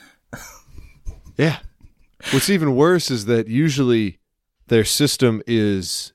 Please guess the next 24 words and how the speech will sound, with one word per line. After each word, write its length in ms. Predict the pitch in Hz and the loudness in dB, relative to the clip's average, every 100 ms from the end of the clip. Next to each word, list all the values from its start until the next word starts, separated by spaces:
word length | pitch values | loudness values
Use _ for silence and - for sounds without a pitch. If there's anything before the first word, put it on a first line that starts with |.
| _ - | _ -6
discrete, 640 | 104 - - 160 123 95 _ _ _ _ - | -2 -2 2 4 4 -2 _ _ _ _ 0
whereas 500 | 117 107 104 98 107 | 2 4 2 0 0
obviously 420 | 107 101 113 98 | 0 -2 -2 -2
a 180 | 90 82 _ _ _ | -2 -8 _ _ _
fuel 240 | 127 123 | 2 2
tank 360 | 110 113 98 - | 2 -2 -2 -4
is 160 | 95 - | -8 -6
continuous. 800 | 107 107 139 117 87 90 - - - - - | -8 -2 0 0 -4 -6 -10 -12 -20 -20 -12
So 240 | - 123 | 0 2
it 80 | 117 | 2
might 220 | 139 131 | 2 0
say, 300 | - 156 139 143 | 0 0 0 4
"Oh, 260 | 147 110 | 4 4
it's 220 | 104 - | 0 -6
three-eighths 680 | - 135 131 101 123 117 - | -4 -2 0 0 -2 -2 -6
full," 360 | - 131 104 92 | -2 0 0 -2
and 140 | 113 | -4
you 100 | 117 | 0
look 220 | 135 147 | 2 2
at 180 | 113 90 | 0 -2
it, 220 | 82 - _ | -6 -10 _
and 180 | 110 104 | -8 -6
it's, 240 | 110 - | -6 -4
like, 420 | 120 110 92 - | -2 -2 -4 -10